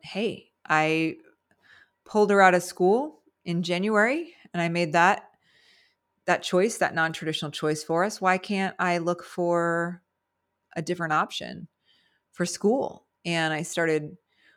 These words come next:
looking around and researching, and I found this hybrid school, um, that aligned with a lot of things for us. And we went and looked around and decided to sign her up. So in August, she started a brand new school,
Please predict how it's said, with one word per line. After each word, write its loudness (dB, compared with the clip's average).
looking 0
around 8
and 0
researching, 0
and 0
I 4
found 0
this 2
hybrid 2
school, -2
um, -2
that 4
aligned 4
with 0
a 4
lot 6
of 2
things -4
for -8
us. -10
And 0
we -2
went 0
and -4
looked -4
around 2
and 0
decided 2
to -2
sign 2
her 4
up. 2
So 6
in -2
August, 2
she -2
started 2
a 2
brand 0
new -2
school, 0